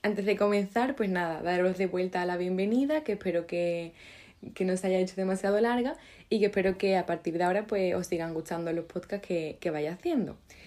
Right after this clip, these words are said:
Ya he terminado los exámenes, así que voy a tener más tiempo para dedicarme a esto.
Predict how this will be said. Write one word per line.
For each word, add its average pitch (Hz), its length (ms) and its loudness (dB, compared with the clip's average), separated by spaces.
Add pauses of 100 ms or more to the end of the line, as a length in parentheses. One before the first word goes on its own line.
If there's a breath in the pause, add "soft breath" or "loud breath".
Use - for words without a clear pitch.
(160 loud breath)
Ya 190 160 4
he - 20 6
terminado 190 420 4
los 202 120 2
exámenes, 240 480 2
así 196 180 -4
que 170 120 -4
voy 165 80 0
a 165 40 -4
tener 175 220 -2
más 180 160 -4
tiempo 190 280 -2
para 156 180 -2
dedicarme 156 500 -2
a 214 80 0
esto. 247 360 -4